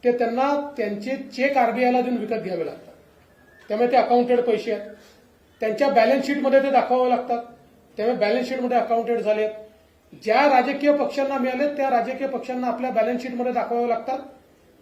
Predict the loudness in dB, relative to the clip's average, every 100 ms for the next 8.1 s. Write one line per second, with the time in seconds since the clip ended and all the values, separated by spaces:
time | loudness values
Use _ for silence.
0 | -2 0 2 4 6 4 2 -2 -4 -4
1 | -12 -20 -20 -6 -2 0 0 -2 -4 -12
2 | -12 -4 -2 -2 -4 -10 -12 0 4 4
3 | 2 -2 -2 -2 -2 0 2 2 2 2
4 | 4 4 2 -2 -4 -6 -12 -20 -20 _
5 | _ _ _ _ _ _ -4 0 4 6
6 | 6 4 2 -4 2 2 4 2 0 -4
7 | -4 -10 -2 0 2 0 -2 -4 -8 -12
8 | -18